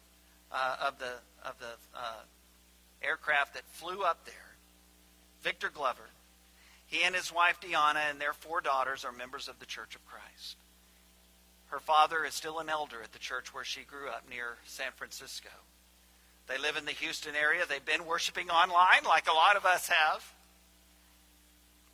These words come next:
And he is worshiping online today. And I want to read you something from a recent Christian Chronicle article. It says this,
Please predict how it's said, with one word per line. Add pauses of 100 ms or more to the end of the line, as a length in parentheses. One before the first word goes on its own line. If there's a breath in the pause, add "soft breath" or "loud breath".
(240)
And
he
is
worshiping
online
today. (800 loud breath)
And
I
want
to
read
you
something
from
a
recent
Christian
Chronicle
article. (1400 soft breath)
It
says
this,